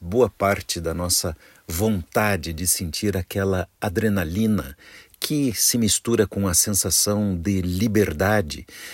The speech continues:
e que nos dá a impressão de que estamos aproveitando melhor a vida, tem sido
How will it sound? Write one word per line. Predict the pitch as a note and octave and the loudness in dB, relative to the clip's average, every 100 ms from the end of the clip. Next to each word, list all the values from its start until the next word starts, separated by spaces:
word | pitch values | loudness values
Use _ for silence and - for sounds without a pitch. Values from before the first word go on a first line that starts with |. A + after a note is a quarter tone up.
| - | -8
e | - - | -6 -4
que | D#3 | 0
nos | C#3+ B2 F#2 | 2 4 4
dá | A2 B2 A#2+ | 6 6 6
a | |
impressão | A2 G#2+ G2 F2+ - A2+ | 4 2 0 0 0 0
de | A#2 G#2 | 0 -2
que | A2 | 0
estamos | G#2+ - G#2 G2+ F#2+ | 0 0 0 2 0
aproveitando | - F#2+ F#2 - G2+ G2 G2 | 0 0 0 0 0 0 2
melhor | G2 F#2 F#2+ G#2+ G#2+ | 2 4 6 8 6
a | |
vida, | F2+ D#2+ F#2 A#2 C#3 E3 - - - - - - | 4 0 -2 2 6 4 2 -20 -20 -20 -12 0
tem | C3 D3 | 2 4
sido | - - A#2+ A2 | 2 2 0 -4